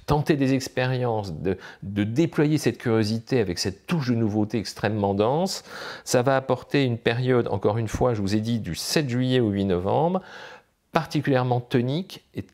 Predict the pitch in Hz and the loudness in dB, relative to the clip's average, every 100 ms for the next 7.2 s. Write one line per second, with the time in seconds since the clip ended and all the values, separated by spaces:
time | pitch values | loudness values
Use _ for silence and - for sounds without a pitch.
0 | - - 196 - 151 123 120 113 110 - | -8 -2 -2 0 -4 -2 -2 -4 -6 -6
1 | 175 170 - 131 87 - 78 90 139 180 | -6 -6 -4 -2 -2 -4 -6 0 2 2
2 | 151 143 117 85 - _ _ _ - - | 2 2 0 -2 -6 _ _ _ -20 -20
3 | - 87 139 160 147 - - 101 - _ | -8 0 2 4 2 0 -4 -4 -6 _
4 | _ _ 104 98 151 151 131 127 127 151 | _ _ -8 0 2 4 2 2 0 0
5 | 185 - - _ - 87 147 147 147 143 | -4 -10 -20 _ -6 0 2 4 2 2
6 | 147 165 196 - _ _ _ 160 160 151 | 0 0 -2 -10 _ _ _ 0 2 4
7 | 127 101 | 2 0